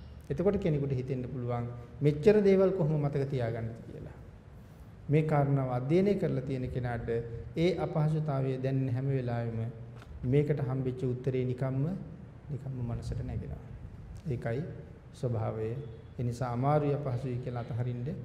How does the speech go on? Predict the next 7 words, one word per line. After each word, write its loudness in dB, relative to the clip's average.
නෙමෙයි -2
තියෙන්නේ. -4
හැබැයි 4
වීර්යවන්තයන්ට 4
විතරයි -4
මේ -6
ශාසනය. -10